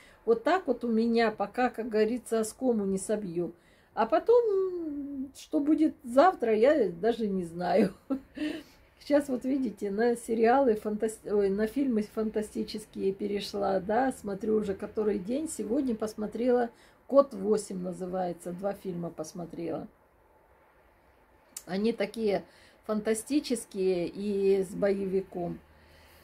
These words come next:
а, про, э, людей, титанов.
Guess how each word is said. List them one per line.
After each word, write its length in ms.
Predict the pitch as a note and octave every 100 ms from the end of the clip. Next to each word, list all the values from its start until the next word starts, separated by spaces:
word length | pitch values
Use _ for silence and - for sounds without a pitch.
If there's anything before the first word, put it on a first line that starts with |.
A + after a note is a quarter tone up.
| _ _
а, 220 | - F3+ F3 -
про, 460 | F#3+ G3+ G3 G3 F#3+ - -
э, 260 | F#3+ F#3+
людей, 600 | F3+ G3 F#3 A3 F#3+ F3+ - - -
титанов. 540 | F3+ - F#3+ F3 D#3+